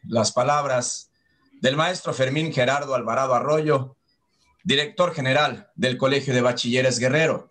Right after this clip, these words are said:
Muchas gracias por sus palabras. Toda persona es un líder potencial y se desarrolla como tal en función de sus talentos distintivos.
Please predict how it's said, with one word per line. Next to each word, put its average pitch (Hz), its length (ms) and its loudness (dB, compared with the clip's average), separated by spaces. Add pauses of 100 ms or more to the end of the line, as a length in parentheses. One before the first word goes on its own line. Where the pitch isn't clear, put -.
(360)
Muchas 175 280 0
gracias 139 640 -2 (260)
por 107 120 -2
sus 123 160 0
palabras. 98 800 -4 (1800)
Toda 220 300 0
persona 127 680 -2 (560)
es 156 200 0
un 165 200 0
líder 175 400 0
potencial 110 800 -2 (640)
y 180 120 2
se 170 200 -2
desarrolla 160 800 0
como 107 300 0
tal 139 400 -2 (320)
en 147 200 0
función 131 540 2
de 143 80 2
sus - 320 -2
talentos 127 760 -2
distintivos. 107 1040 -2